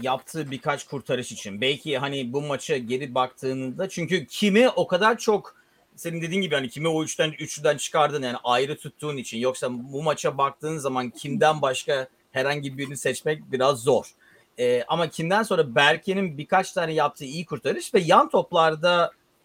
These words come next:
genelde iyiydi. Yani, e, fırsat buldu Galatasaray orta yapacak. Yan toplarda genelde iyiydi. Hoş onlar da iyi orta yapanlar o başka.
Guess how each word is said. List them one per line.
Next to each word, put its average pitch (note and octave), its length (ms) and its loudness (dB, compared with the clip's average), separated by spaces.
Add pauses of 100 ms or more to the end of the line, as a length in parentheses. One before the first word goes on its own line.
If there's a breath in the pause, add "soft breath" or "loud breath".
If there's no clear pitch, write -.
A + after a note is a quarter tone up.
(180)
genelde D#3 400 2
iyiydi. C#3+ 420 -6 (280)
Yani, G#2+ 300 -8
e, G#2 360 -8
fırsat B2 480 -4
buldu B2 260 -4
Galatasaray A#2 560 2
orta G#2 260 -6
yapacak. A#2 540 -6
Yan C3+ 240 -2
toplarda B2+ 440 -2
genelde C3 400 -4
iyiydi. C3 240 -6
Hoş A#2+ 220 -6
onlar A#2 260 -4
da G2+ 60 -20
iyi G#2 120 -8
orta G2+ 180 -8
yapanlar G#2+ 260 -10
o C3 100 -8
başka. - 280 -12